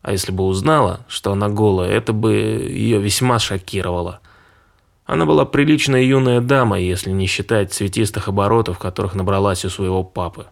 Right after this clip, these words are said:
Мисс Хоклайн думала о Грире с Камероном, хотя никогда не встречалась с ними и даже не слыхала о них.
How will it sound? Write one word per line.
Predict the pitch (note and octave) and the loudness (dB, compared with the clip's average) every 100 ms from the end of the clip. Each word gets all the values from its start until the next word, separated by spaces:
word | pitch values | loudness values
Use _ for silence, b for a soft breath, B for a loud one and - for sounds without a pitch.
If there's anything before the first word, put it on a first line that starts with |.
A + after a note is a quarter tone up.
| _ _ b b b b b b b b b b b | _ _ b b b b b b b b b b b
Мисс | A#2 G#2+ - | 0 0 2
Хоклайн | C3+ B2+ A#2 A2 G#2 | 2 4 2 4 4
думала | C3+ B2+ A#2 | 4 6 4
о | G#2+ | 4
Грире | A2+ B2 A2+ | 4 4 4
с | - | 2
Камероном, | C3 A#2+ A2 F#2 F2 | 2 2 2 0 -4
хотя | - F#2+ G#2+ | -4 -2 0
никогда | G#2+ G#2+ A2+ B2 | 2 2 2 2
не | A2 | 2
встречалась | - A2 - B2 G#2+ | 0 0 2 4 2
с | - | 0
ними | G#2 F2+ E2+ b b b b | -2 -2 -6 b b b b
и | - B2 | 0 4
даже | B2+ B2+ | 4 4
не | B2+ | 2
слыхала | A2+ B2+ B2+ B2+ A2 | 2 2 4 2 2
о | G2 | 0
них. | F#2+ F2 - | -2 -6 -10